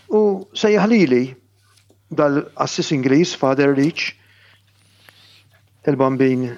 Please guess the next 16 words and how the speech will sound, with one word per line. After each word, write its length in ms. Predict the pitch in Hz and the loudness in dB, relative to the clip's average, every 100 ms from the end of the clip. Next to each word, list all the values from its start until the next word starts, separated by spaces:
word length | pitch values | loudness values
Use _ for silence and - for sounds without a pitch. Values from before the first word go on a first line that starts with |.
| - - | -10 0
jagħtih 320 | 147 135 127 | 0 0 0
il-mistreħ 480 | 131 135 - 143 117 | 0 -2 -2 -4 -2
ta' 140 | 139 127 | -2 0
dejjem, 440 | 123 139 160 175 - _ - _ _ _ _ | 2 2 2 -2 -8 _ -20 _ _ _ _
u 80 | 262 | -2
xejn 540 | - 175 156 143 139 - _ _ 160 | 2 2 4 2 0 -4 _ _ -4
beda 160 | 139 143 | 0 2
jara 240 | 135 135 | 2 2
l-homework 480 | 123 127 120 120 - | 0 -2 -4 -6 -2
tiegħi, 400 | 254 175 127 120 - _ _ | 2 2 2 -2 -6 _ _
da 120 | 202 151 | -2 0
beda 180 | 131 127 | 0 2
jirtot, 640 | 120 117 - 202 202 - - _ _ _ _ 156 | 0 0 0 2 0 -4 -18 _ _ _ _ -4
beda 220 | 143 151 | 0 2
jqatta' 420 | 151 - 156 - - | 0 -2 -8 -8 -6
f'xaru, 500 | - 190 185 185 | -2 0 2 2